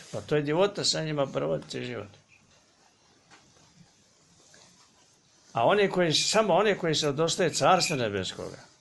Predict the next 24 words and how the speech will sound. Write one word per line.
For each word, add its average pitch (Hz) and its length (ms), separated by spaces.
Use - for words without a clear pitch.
oni 190 340
provode 139 460
život 131 280
sa 120 200
takvima. 90 560
I 98 140
to 123 120
je 120 80
blaženstvo. 95 600
I 127 100
tamo 165 220
se 131 240
poje, 151 320
poju 180 220
se 131 280
pesme 131 460
umilne 113 640
Bogu. 117 440
Ne 170 200
pesme 170 320
raskalašne 107 920
i 123 320
neke 131 340
zlotvorne. 92 880